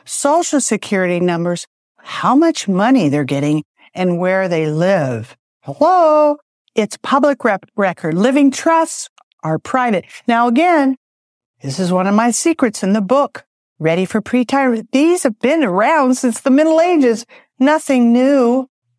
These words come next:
Living trusts have been around. Why doesn't everybody know about 'em? 'Cause you make a lot more money in probate, making a will,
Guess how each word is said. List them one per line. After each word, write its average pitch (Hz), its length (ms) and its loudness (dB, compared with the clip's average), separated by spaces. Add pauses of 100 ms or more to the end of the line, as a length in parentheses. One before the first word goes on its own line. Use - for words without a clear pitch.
(240)
Living 240 440 2
trusts 165 460 -4
have 151 140 -10
been 151 160 -2
around. 175 580 -2 (200)
Why 247 180 2
doesn't 262 280 2
everybody 285 440 2
know 269 260 4
about 170 300 0
'em? 139 100 -6 (300)
'Cause 139 180 -8
you 139 80 0
make 202 300 0
a 165 40 -2
lot 247 300 2
more 262 240 2
money 170 380 0
in 165 100 -2
probate, 233 580 -2
making 165 360 -2
a 160 60 -2
will, 202 440 0